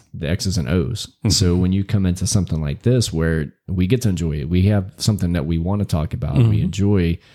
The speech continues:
Speaker 1: and has brought us inspiration through this time. It's been,
Speaker 2: Yeah.
Speaker 1: it's been really
Speaker 2: Yeah,
Speaker 1: good.
Speaker 2: it, it, and the other thing is, is, I mean, I like that it's still challenging. I mean, we want to deliver a good
Speaker 1: Mm-hmm.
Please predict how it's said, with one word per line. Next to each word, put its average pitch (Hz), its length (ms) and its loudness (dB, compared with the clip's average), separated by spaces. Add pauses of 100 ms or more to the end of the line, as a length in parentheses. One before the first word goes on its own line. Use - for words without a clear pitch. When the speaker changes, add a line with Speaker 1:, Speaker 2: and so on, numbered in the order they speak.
(240)
Speaker 1:
and 85 100 -2
has 90 120 2
brought 87 240 0
us - 140 0
inspiration 78 520 -4
through - 140 -10
this - 140 -6
time. 87 320 -4
It's - 120 -8
been, 76 480 -4
Speaker 2:
Yeah. 131 220 -2
Speaker 1:
it's - 160 -8
been 85 200 -2
really 82 160 0
Speaker 2:
Yeah, 82 180 2
Speaker 1:
good. 143 160 -4
Speaker 2:
it, - 120 -8
it, 143 180 0
and 143 280 -2
the 131 100 -2
other 190 160 -4
thing 110 220 0
is, 95 200 0
is, 92 220 -6
I - 60 0
mean, 120 160 2
I 120 120 -2
like 127 300 0
that 101 220 0
it's 104 200 -2
still 165 640 0 (300)
challenging. 95 560 -2
I 98 40 2
mean, 117 140 4
we 120 100 6
want 113 380 0
to 104 140 -2
deliver 95 460 -2
a 92 80 0
good 92 460 0 (140)
Speaker 1:
Mm-hmm. 85 240 -2